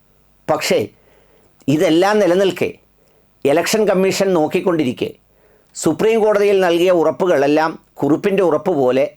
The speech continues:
അവിടെ ഇരിക്കെയാണ് ഈ രാജ്യത്തിൻ്റെ ഭരണഘടനയെയും അതുപോലെ നീതിപീഠത്തെയും ഈ ചട്ടപ്രകാരമുള്ള തെരഞ്ഞെടുപ്പ് നടത്തുന്ന എന്ന് അവകാശപ്പെടുന്ന, എന്നാൽ കഴിഞ്ഞ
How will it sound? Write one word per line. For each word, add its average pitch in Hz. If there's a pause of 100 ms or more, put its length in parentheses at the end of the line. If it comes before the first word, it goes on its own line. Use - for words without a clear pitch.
(220)
അവിടെ 156 (100)
ഇരിക്കെയാണ് 120 (920)
ഈ 139 (120)
രാജ്യത്തിൻ്റെ 139 (300)
ഭരണഘടനയെയും 143 (800)
അതുപോലെ 147 (460)
നീതിപീഠത്തെയും 156 (960)
ഈ 143 (180)
ചട്ടപ്രകാരമുള്ള 170
തെരഞ്ഞെടുപ്പ് 160
നടത്തുന്ന 151 (380)
എന്ന് 147
അവകാശപ്പെടുന്ന, 143 (760)
എന്നാൽ 160 (220)
കഴിഞ്ഞ 160